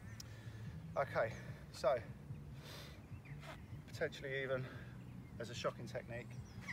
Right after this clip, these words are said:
Um, second is a slap. Slap's quite straightforward. You can use it from anywhere from here. Sorry, <laughs> a bit harder than I expected. Use it from anywhere to stun an opponent.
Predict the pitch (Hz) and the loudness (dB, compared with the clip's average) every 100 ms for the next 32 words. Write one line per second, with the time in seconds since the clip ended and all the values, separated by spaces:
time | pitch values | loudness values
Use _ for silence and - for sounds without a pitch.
0 | - - - - - 131 135 131 - - | -4 -4 -6 -4 4 6 6 2 -4 -6
1 | - - - - - - - - - - | -6 -6 -4 -6 -6 -6 -6 -6 -6 2
2 | - 196 160 147 156 - 147 - 180 156 | 6 6 4 0 2 6 6 8 6 6
3 | - 139 117 127 110 135 123 120 101 127 | 8 6 8 2 2 0 0 0 -2 -2
4 | 127 117 110 127 123 113 110 113 110 127 | -2 -2 -4 -2 0 0 0 -2 0 2
5 | 120 - 127 110 - - - 135 190 175 | 2 2 2 4 2 -6 0 10 12 12
6 | 156 139 143 135 135 131 - 131 127 120 | 12 8 8 6 4 4 6 6 6 -2
7 | - - - - 170 156 131 160 160 156 | -4 -8 -8 0 2 2 2 6 6 10
8 | 147 139 147 - - 147 143 135 - - | 12 12 10 0 6 8 8 2 -4 -2
9 | 127 - 139 139 135 | 0 8 8 8 4